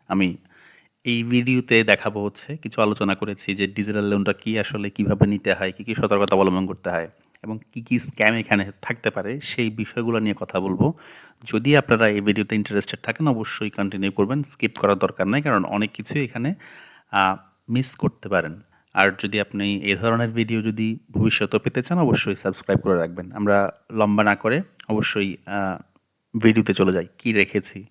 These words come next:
এরপরে। ডিজিটাল লোনটা কী একটু দেখি আসলে। ডিজিটাল লোনটা কী, এই প্রশ্ন যদি, আহ, করা হয়, তাহলে আমরা প্রথমে বলতে পারি যে এটা একটা মোবাইল অ্যাপ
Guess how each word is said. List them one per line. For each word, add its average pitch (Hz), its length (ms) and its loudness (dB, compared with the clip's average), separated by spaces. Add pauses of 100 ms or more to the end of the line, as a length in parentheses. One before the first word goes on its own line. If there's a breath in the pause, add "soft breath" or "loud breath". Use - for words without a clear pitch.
(240)
এরপরে। 82 320 2 (800 loud breath)
ডিজিটাল 131 300 4
লোনটা 135 200 6
কী 139 200 2
একটু 123 200 0
দেখি 101 240 2
আসলে। 85 300 0 (840)
ডিজিটাল 127 300 6
লোনটা 131 520 6 (920)
কী, 107 320 2
এই 110 120 6
প্রশ্ন 117 460 2
যদি, 117 440 -4
আহ, 95 520 2
করা 120 240 6
হয়, 107 100 2
তাহলে 104 300 -2
আমরা 101 140 -4
প্রথমে 110 320 -2
বলতে 107 240 -4
পারি 95 180 -4
যে 98 80 -10
এটা 98 120 -6
একটা 95 240 -8
মোবাইল 98 400 2
অ্যাপ 98 160 -4